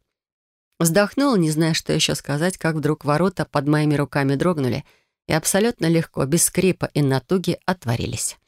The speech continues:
Я резко отдернулась, не веря своим глазам,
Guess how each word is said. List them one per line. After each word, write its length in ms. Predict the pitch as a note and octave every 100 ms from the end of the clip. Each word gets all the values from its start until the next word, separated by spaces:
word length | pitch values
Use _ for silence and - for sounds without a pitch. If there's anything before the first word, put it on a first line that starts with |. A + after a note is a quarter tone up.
| _ _ _ _
Я 100 | E3+
резко 340 | E3+ E3 - D#3
отдернулась, 680 | E3 D#3 F3+ D3 C#3 C3+ -
не 100 | D3
веря 160 | D3+
своим 300 | C#3 - C3+
глазам, 500 | C3+ C3+ C3+ D3 D3+